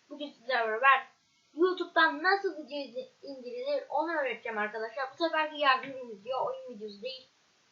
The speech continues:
Hemen ilk önce arkadaşlar şuraya YouTube yazıyoruz. Benim kaydedilen bir sürü şeyim var. Sonra YouTube'a giriyoruz arkadaşlar. Buradan istediğimiz,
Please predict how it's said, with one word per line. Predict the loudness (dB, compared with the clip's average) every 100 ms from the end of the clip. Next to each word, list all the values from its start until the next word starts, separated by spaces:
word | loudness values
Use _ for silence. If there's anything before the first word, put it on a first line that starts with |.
| _ _
Hemen | -2 0 0
ilk | 0
önce | -2 2 4
arkadaşlar | 4 2 -2 2 0
şuraya | 0 -4 2 4 8 8 8 0 _ _ _ _ _
YouTube | -4 -4 -4 -4
yazıyoruz. | -4 -2 -6 -6 -6
Benim | -6 -8 -10 -8
kaydedilen | 2 2 2 -4 -2 -2 -4
bir | -8
sürü | -8 -14 -20 -20 -18 -12 -8 -8 -8 _ _
şeyim | -2 0 0
var. | 0 0 0 -6 _ _ _ _ _ _
Sonra | 4 4 4 -2 -12 _ _ _
YouTube'a | -8 2 2 2 -2
giriyoruz | -2 -4 -2
arkadaşlar. | -2 -2 -4 -4 -2 -4
Buradan | -4 -10
istediğimiz, | -10 -12 -12 -10 -8 -10 _